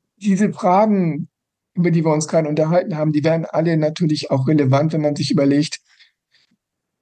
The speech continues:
wohin driftet die Welt insgesamt überhaupt? Also, was passiert zum Beispiel, wenn die U S A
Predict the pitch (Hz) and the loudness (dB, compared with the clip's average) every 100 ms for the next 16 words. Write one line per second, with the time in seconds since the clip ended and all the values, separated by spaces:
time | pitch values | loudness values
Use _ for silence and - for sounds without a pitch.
0 | _ 165 175 165 127 165 - 151 - - | _ -4 -2 -4 -4 -6 -2 -4 -4 -4
1 | 143 139 143 135 - _ _ _ _ - | 0 2 0 -2 -6 _ _ _ _ -4
2 | 160 - 151 139 143 147 - - 143 135 | -4 -2 -2 0 0 -2 -4 -6 -2 -2
3 | 131 131 143 160 - - _ _ _ _ | 0 2 2 0 -8 -12 _ _ _ _
4 | - 165 160 151 160 - 160 - 160 156 | -4 -2 0 0 -2 -2 -2 0 0 0
5 | - 160 143 139 131 147 131 127 131 135 | -2 0 2 2 0 0 0 2 2 2
6 | 135 131 _ _ _ _ _ - 156 139 | -2 -6 _ _ _ _ _ -14 -6 -4
7 | 147 - - 139 143 139 | -4 -4 -2 0 2 0